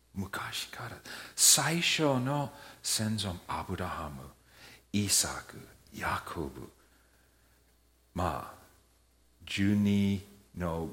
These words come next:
部族のこと、最-、あ、最初まで詳しかっ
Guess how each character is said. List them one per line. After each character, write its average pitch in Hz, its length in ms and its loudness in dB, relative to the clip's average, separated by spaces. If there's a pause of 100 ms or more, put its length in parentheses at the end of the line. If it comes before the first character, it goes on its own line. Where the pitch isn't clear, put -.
(120)
部 98 180 -4
族 80 440 -2
の 71 200 -8
こ 69 260 -12
と、 64 240 -12 (600)
最-、 - 320 0 (340)
あ、 87 200 -2
最 127 400 2
初 - 160 -2 (100)
ま 110 220 0
で 85 280 -4 (160)
詳 78 320 -8
し - 140 -2
か - 120 -6
っ - 60 -10